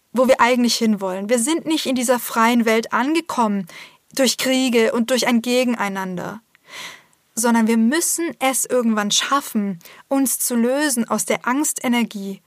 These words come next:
und auf uns selbst und unsere Schaffenskraft zu vertrauen. Ich glaube, dass dieser Prozess in jedem Einzelnen von uns,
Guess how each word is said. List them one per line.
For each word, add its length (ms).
und 420
auf 340
uns 340
selbst 540
und 80
unsere 240
Schaffenskraft 880
zu 220
vertrauen. 880
Ich 200
glaube, 560
dass 400
dieser 240
Prozess 800
in 120
jedem 280
Einzelnen 580
von 160
uns, 360